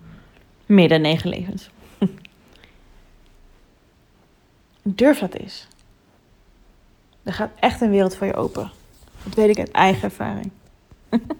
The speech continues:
Oh, nou, ik vond het even fijn om met jou dit te delen.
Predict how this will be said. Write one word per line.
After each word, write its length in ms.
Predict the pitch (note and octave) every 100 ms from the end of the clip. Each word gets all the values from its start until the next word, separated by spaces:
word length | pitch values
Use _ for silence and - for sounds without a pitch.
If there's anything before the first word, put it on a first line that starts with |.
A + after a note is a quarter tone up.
| _ - _ - - - - - - - - -
Oh, 440 | - A#3 F#3 F3 F3 - -
nou, 360 | A#3 A3 E3+ E3+
ik 160 | A#3+ A#3
vond 180 | C4
het 80 | A3+
even 120 | A3+
fijn 180 | - A#3
om 60 | G#3
met 100 | G3
jou 120 | F#3
dit 100 | F#3+
te 100 | F#3+
delen. 420 | G3 G3+ A#3+ D4